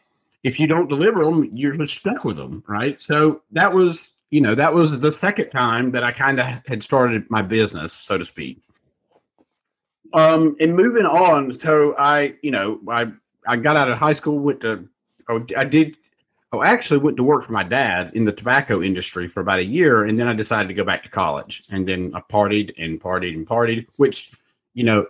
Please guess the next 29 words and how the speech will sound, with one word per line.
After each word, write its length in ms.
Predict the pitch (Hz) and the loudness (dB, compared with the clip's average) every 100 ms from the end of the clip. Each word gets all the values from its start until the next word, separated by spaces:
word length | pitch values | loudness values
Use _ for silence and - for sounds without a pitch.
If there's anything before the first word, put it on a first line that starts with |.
| - | -2
that 180 | 113 123 | -2 0
was 120 | 120 | 0
a 40 | |
little 180 | 131 139 | 2 2
bit 120 | 127 | 2
of 80 | 123 | 0
entrepreneurship 800 | 120 123 - 127 127 123 139 - | 0 -2 -4 0 2 2 0 0
there 240 | 135 110 | 0 0
'cause 120 | 107 95 | 0 -2
I 40 | |
was 140 | 92 | -4
dealing 260 | 95 113 107 | 0 0 0
drugs. 480 | 104 87 98 113 - - _ _ _ _ - | 0 0 -2 -6 -16 -20 _ _ _ _ -4
Um, 680 | 107 107 104 101 95 87 - _ _ 143 | -2 -2 -2 -4 -6 -8 -18 _ _ 0
and, 420 | 147 156 147 - _ | 4 4 2 0 _
you 160 | 151 156 | -2 2
know, 320 | 160 160 156 - | 4 4 2 -4
I, 80 | 143 - | -10 -4
I'll 140 | 139 | -4
skip 260 | - 165 - | 0 -4 0
forward 280 | 165 180 | 0 2
a 40 | 160 | 2
little 180 | 135 113 | 2 2
bit 400 | 123 127 - - | 0 -2 -6 -6
to, 420 | 139 131 127 110 _ _ _ _ _ _ _ _ _ _ _ _ _ _ _ _ _ _ | -4 0 -2 -2 _ _ _ _ _ _ _ _ _ _ _ _ _ _ _ _ _ _
to 560 | 139 139 127 127 120 117 _ _ _ _ _ _ - | -2 0 2 0 -2 -10 _ _ _ _ _ _ -10
two 220 | - 196 | -6 -4
thousand 840 | - 151 151 151 139 143 139 135 - | 0 4 4 4 2 -2 -2 -8 -6
and 880 | 123 123 120 120 120 120 117 110 | -2 -2 -2 -2 -2 -2 -4 -8